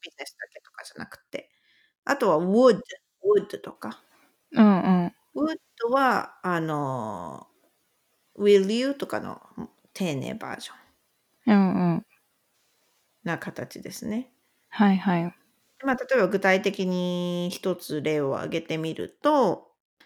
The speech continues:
Speaker 1: 電話とかで、「あ、誰々さんいらっしゃいますか？」っていうような、まあ、ビジネスの会話ありますよね。
Speaker 2: うん。
Speaker 1: で、「May I speak to」、例えばスミスさん。「May I speak to Mister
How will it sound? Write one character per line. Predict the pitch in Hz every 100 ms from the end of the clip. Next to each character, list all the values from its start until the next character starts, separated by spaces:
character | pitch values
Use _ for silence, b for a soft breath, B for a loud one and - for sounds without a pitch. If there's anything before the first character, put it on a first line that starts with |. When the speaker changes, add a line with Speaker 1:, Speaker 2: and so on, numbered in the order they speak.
| _ 240
Speaker 1:
電 | 269 330
話 | 359
と | 359 320
か | -
で、 | - 247 - _ _ _ -
「あ、 | 254
誰 | 220 254
々 | 294 285
さ | 180
ん | 156
い |
ら | 156
っ | 208
し | -
ゃ | 190
い |
ま | 196 220
す | -
か？」 | 131 95 156 277 _ _ _ _ _ _ _ _
っ |
て | 160 151
い | - 165 156 151 156
う |
よ | 147 143
う | 131
な、 | 131
ま | 160
あ、 |
ビ | 160 170
ジ | -
ネ | 165
ス | -
の | 85
会 | - - -
話 | - -
あ |
り | 170
ま | 151
す | -
よ | -
ね。 | 233 294 - _ _ _ _
Speaker 2:
う | 208
ん。 | 202 185 208 - _ _ _ _ _ -
Speaker 1:
で、 | 311 220 - _
「May | 214 226
I | 262
speak | 285 - 277 -
to」、 | - 208 185 170 160 165 - _ _ _ _ _
例 | 196 185
え |
ば | 151
ス | - 196
ミ | 165
ス | -
さ | - 208
ん。 | - B B 202
「May | 208
I | 202
speak | 240 - 269 269
to | 240
Mister | 208 202 -